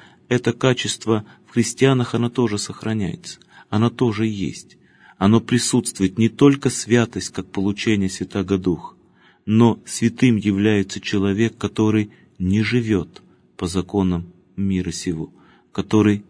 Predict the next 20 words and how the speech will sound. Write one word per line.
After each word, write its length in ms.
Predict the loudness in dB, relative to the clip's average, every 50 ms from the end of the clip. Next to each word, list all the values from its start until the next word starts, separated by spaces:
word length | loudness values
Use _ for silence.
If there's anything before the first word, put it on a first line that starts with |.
| _ _
всё 220 | -10 -2 0 2 2
делает 380 | 4 2 2 2 2 0 -2
иначе. 380 | -2 -4 -2 -4 -4 -4 0 2
Не 100 | 2 4
только 360 | 4 4 4 4 4 2 0
в 100 | 0 -2
пище, 440 | -4 -2 0 0 0 -2 -6 -6 -2
и 120 | 0 2
не 140 | 2 2 0
столько 440 | -2 0 4 4 4 4 2 -2 -6
в 60 | -6
пище 400 | -4 -2 -2 0 0 -2 -4 -6
это 160 | -6 -6 -8
проявляется, 720 | -8 -2 0 0 2 2 2 2 2 2 0 -2 -6 -14 -16 -20 -20 -20 -20 -20 -18
хотя 300 | _ -6 -4 0 2 4
мы 100 | 4 4
знаем, 360 | 2 2 0 0 0 0 -2 -4
что 200 | -6 -10 -14 -12
Серафим 460 | -8 -4 -2 -2 -2 -2 -2 -4 -4
Саровский 600 | -2 -2 -2 0 0 -2 -2 -6 -8 -8 -10